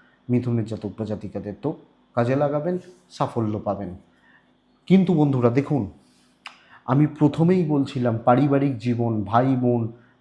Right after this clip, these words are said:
ভাই বোনের জায়গা খুব একটা ভালো নয়। আমি এবার বলছি আপনাকে দাম্পত্য জীবনের জায়গাও খুব একটা ভালো নয়। হাজব্যান্ড ওয়াইফের সম্পর্ক গড়পড়তা চলছে, একে অপরের সাপোর্ট,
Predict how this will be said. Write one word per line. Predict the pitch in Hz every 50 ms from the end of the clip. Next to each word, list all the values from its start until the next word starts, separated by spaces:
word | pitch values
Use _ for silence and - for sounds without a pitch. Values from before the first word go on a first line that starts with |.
| -
ভাই | 95 95 120 131 131 131
বোনের | 131 131 131 131 127
জায়গা | 113 117 120 117 113 120 117
খুব | - - 120 117
একটা | 117 113 - - 123
ভালো | 110 104 107 107 110 107
নয়। | 101 101 101 101 104 104 101 92 82 82 - _ _ _ _ _ _ - _ _
আমি | - 113 120 123 123
এবার | 123 123 135 156 190 180
বলছি | 156 131 120 113 104 - - 120
আপনাকে | 110 107 113 113 107 - 117
দাম্পত্য | 98 98 104 117 113 127 127 127 135 135 135 - - 139 117
জীবনের | 117 120 120 120 120 117 110
জায়গাও | - 117 113 110 107 117 117
খুব | 117 - - 107 110
একটা | 104 - - 101 95
ভালো | 98 85 73 82 85
নয়। | 78 69 - _ _ _ _ _ _ _ _ _ _ _ _
হাজব্যান্ড | - 123 120 117 - - 147 160 156 143
ওয়াইফের | 147 151 151 151 - 156
সম্পর্ক | 139 - - 127 123 123 117 120 139 147 143 - - 147 139 127
গড়পড়তা | 117 117 120 123 120 - - 131 123 - - 131
চলছে, | 123 - - 110 104 95 92 - - 71 - _ _ _ - - _ _
একে | - 110 117 113 - -
অপরের | 139 127 123 - - 135 135 131
সাপোর্ট, | 131 - - 123 117 - 139 131 127 123 -